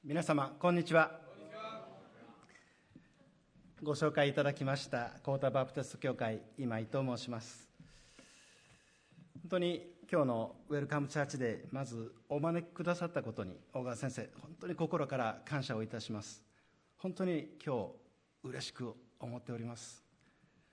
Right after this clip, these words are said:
Speaker 1: また、教会の皆様も、本当によく祈ってくださり、本当によく準備してくださったことが、よく伝わってまいりました。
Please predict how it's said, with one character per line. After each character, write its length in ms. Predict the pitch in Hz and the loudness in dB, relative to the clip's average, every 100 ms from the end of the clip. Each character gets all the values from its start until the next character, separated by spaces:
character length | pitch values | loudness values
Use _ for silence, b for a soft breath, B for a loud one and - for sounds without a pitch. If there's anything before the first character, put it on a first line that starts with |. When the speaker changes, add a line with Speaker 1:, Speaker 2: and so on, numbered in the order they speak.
| b - | b -4
Speaker 1:
ま 100 | 147 | 0
た、 320 | 139 120 - - - - | 2 2 -2 -10 -20 -4
教 160 | 170 | 0
会 160 | 160 165 | 4 4
の 100 | 165 | 6
皆 200 | 165 175 | 4 4
様 280 | 156 131 123 | 2 2 2
も、 260 | 127 90 - - _ _ | 0 -2 -8 -20 _ _
本 140 | - 220 - - | -8 -6 -6 -2
当 80 | |
に 100 | 214 | 0
よ 120 | 202 196 | 0 0
く 320 | 175 123 - | 0 0 -2
祈 180 | 135 147 | 0 2
っ 80 | 147 | 0
て 140 | 139 | -4
く 80 | 123 | -2
だ 140 | 113 | -2
さ 160 | 113 139 | 0 -2
り、 160 | 104 - b b - | -2 -6 b b -12
本 260 | - 220 | -4 -4
当 140 | 220 220 | 2 4
に 100 | 220 | 4
よ 100 | 220 | 4
く 140 | 185 | 2
準 200 | 131 175 | 2 0
備 120 | 143 | 0
し 80 | 127 | -2
て 100 | 135 | -4
く 100 | 131 | -2
だ 100 | 131 | -2
さ 100 | 139 | -2
っ 60 | 123 | -4
た 120 | 107 | -6
こ 100 | 113 | -4
と 100 | 110 | -2
が、 240 | 110 98 - - - | -2 -4 -8 -18 -4
よ 200 | 127 196 | 0 0
く 300 | - 139 - - | 0 0 -2 -8
伝 140 | - 139 | -4 -4
わ 60 | |
っ 20 | |
て 100 | 139 | -2
ま 140 | 143 135 | 0 0
い 40 | |
り 40 | 139 | 0
ま 80 | 139 | -4
し 100 | - | -6
た。 200 | 101 | -10